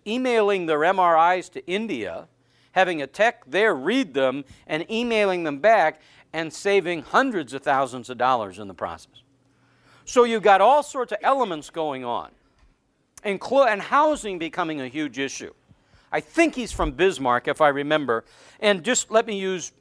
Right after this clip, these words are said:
artificial numbers here to make the point. When he graduated from high school in the early seventies, if you could find a hundred thousand dollar house in Bismarck,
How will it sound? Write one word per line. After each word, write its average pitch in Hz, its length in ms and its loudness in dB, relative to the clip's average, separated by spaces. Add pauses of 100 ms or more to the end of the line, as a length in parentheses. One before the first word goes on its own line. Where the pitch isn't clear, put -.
artificial 185 540 -2
numbers 165 340 -4
here 151 120 -6
to 143 60 -4
make 139 200 -4
the 131 80 -14
point. 170 360 0 (480)
When 202 140 0
he 262 100 2
graduated 240 460 2
from 180 100 -8
high 202 140 0
school 208 240 -4
in 170 60 -4
the 165 80 -4
early 180 200 -2
seventies, 170 640 -2 (440)
if 294 320 0
you 262 280 2
could 233 640 4
find 185 260 -6
a 156 60 -2
hundred 170 220 -6
thousand 156 280 -2
dollar 143 260 0
house 147 260 -4
in 131 100 -14
Bismarck, 117 640 -10